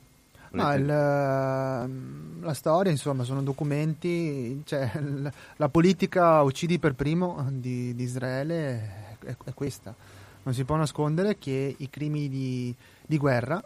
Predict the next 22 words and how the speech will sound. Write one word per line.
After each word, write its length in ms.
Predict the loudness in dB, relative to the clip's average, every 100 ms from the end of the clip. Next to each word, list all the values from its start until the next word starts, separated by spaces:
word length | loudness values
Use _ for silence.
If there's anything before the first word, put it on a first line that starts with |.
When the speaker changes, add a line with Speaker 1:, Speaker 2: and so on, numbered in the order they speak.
| -12 -16
Speaker 1:
perché 200 | -10 -6
parliamo 360 | -4 -4 -2
di 80 | -2
guerra, 540 | 2 2 2 -2 -2 -4 -14 -20 -20 _
ci 140 | -8
sono, 500 | -2 2 4 6 4
ci 120 | 2
sono 500 | 0 0 0 0 -2 -4
stati 240 | -4 -2
dei 120 | -2
processi, 460 | -4 -4 -2 -2 0
delle 180 | 0 0
condanne, 640 | -2 0 -2 -2 -2 -4 -8 -20 -20 -20 _
eh, 180 | -4 -2
motivo 420 | 0 0 0 2
anche 320 | 2 0 -2
per 160 | -4 -6
cui 540 | -4 -4 -2 0 -2 0
noi 160 | -2
siamo 260 | 0 -2 -2
presenti, 1080 | 0 -2 0 -2 -2 -4 -6 -6 -4 -6 -10
eh, 100 | -10